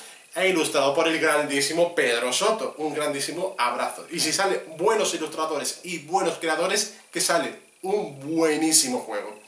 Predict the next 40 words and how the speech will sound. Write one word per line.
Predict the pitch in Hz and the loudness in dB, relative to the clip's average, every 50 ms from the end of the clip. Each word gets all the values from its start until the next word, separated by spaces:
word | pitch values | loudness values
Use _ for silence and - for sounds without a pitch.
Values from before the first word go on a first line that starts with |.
| - - - - - - - - - - - - - - - - - | -16 -16 -16 -18 -20 -20 -20 -18 -18 -18 -16 -16 -16 -16 -18 -6 0
Juego | 180 196 226 233 - | 2 4 4 4 4
para | 156 143 147 143 | 2 2 2 0
dos | 143 143 143 185 160 - | -2 0 0 0 2 2
jugadores | - 151 143 147 165 180 208 226 233 233 233 - - - | -2 -4 -2 0 2 4 4 6 6 6 6 6 4 4
con | 165 160 | 2 0
una | 156 165 165 | 2 2 2
duración | 160 156 151 139 135 160 156 | 2 2 2 2 2 0 -2
aproximada | 147 - 151 139 - 151 143 170 175 156 127 127 | -4 -2 -2 -2 -2 0 0 0 2 2 2 0
de | - 131 127 123 | 0 -4 -6 -6
cuarenta | 123 131 131 131 131 131 117 127 | -4 -2 -2 -2 -4 -6 -8 -10
y | 123 123 | -12 -10
cinco | 185 190 190 190 160 139 | -10 -10 -8 -6 -6 -4
minutos | 127 147 175 185 185 202 196 190 185 185 | -2 -2 -2 -2 -2 -2 -4 -4 -4 -6
y | 185 | -4
para | 180 170 160 151 | -2 0 0 0
mayores | 139 135 131 170 185 185 165 - - - | 0 -2 -2 -2 -4 -4 -4 -6 -4 -2
de | 139 139 135 | -2 -2 0
doce | - 175 156 - - - 120 110 | 0 -2 -2 -2 -2 -4 -4 -4
años. | 95 - 101 - - - | -4 -6 -6 -6 -8 -2
¿De | - 165 190 190 | 0 0 2 2
qué | 240 240 | 2 2
va | 226 - 139 | 2 2 0
el | - | 0
juego? | - 151 131 - - - - - - _ _ _ _ _ _ _ _ _ _ - - - | -2 -4 -6 -6 -8 -12 -16 -20 -20 _ _ _ _ _ _ _ _ _ _ -20 -20 -20
Estamos | - - 165 165 156 135 | -8 -6 -4 -2 -2 -2
en | 147 131 123 127 | -2 -4 -4 -4
mil | 135 151 156 | -4 -2 0
novecientos | 151 131 120 117 110 - - | 2 2 0 0 -4 -8 -6
sesenta | - 120 - - 123 123 131 | -6 -6 -6 -6 -6 -6 -2
y | 127 | 0
siete | - 185 185 190 196 196 | 2 4 4 4 4 2
y | |
vamos | 180 165 156 156 - 165 | 2 2 0 0 0 -2
a | 151 - | -2 -2
crear | - 139 156 143 139 - - | -2 0 0 0 0 0 -2
el | 139 139 127 - | -4 -6 -6 -6
Canal | - 143 143 160 170 170 - | -4 -2 0 0 0 0 -2
de | 151 139 | -2 -4
la | 131 110 | -4 -2
Mancha, | 101 101 - - - - - 95 95 | -4 -4 -6 -8 -8 -8 -8 -8 -10